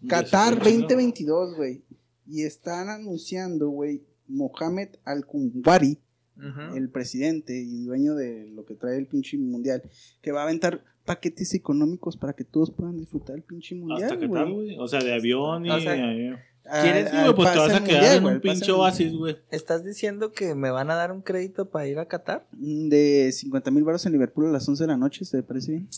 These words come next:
Speaker 2: Y puedes ir a Qatar el vino que te regalan cuando entras a la tienda, güey.
Speaker 1: <laughs>
Speaker 3: Pero explícame, ¿en qué se refiere un paquete?
Speaker 1: Va,
Speaker 2: Supongo
Speaker 1: to-
Speaker 2: que el hotelito ahí.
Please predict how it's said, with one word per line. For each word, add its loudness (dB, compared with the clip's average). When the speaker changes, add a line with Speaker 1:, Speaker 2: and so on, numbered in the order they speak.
Speaker 2:
Y -6
puedes -2
ir 0
a -6
Qatar 0
el 0
vino 0
que -4
te -2
regalan -2
cuando -2
entras 4
a 8
la 6
tienda, 6
güey. 8
Speaker 1:
<laughs> -8
Speaker 3:
Pero 2
explícame, -4
¿en -2
qué -4
se -2
refiere -4
un -10
paquete? -6
Speaker 1:
Va, -10
Speaker 2:
Supongo 0
Speaker 1:
to- -4
Speaker 2:
que 6
el 8
hotelito 2
ahí. -4